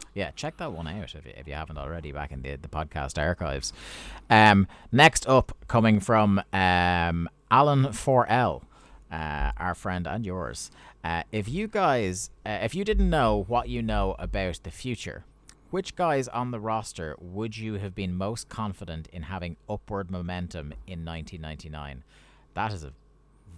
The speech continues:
very interesting question. So coming into, the, the way I look at it is, coming into that Nitro that we covered on the last show and this Thunder,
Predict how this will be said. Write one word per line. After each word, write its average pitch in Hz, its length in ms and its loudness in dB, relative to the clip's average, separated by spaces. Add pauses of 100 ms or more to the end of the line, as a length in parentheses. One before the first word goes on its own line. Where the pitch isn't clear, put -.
(140)
very 90 560 -6
interesting 76 480 -14
question. - 520 -14 (760)
So 87 200 -12
coming 185 340 -4
into, 190 220 -2
the, 120 100 -12
the 123 140 -4
way 135 120 -2
I 139 40 -2
look 131 140 -2
at 95 80 -6
it 87 60 -10
is, 76 80 -14
coming 156 340 -8
into 113 680 -2 (240)
that 110 240 2
Nitro 110 760 -6 (120)
that - 120 -14
we 82 60 -12
covered 87 320 -8
on 82 80 -8
the 80 80 -10
last 85 320 -8
show 73 340 -8
and 87 200 -6
this 87 200 -8
Thunder, 80 540 -10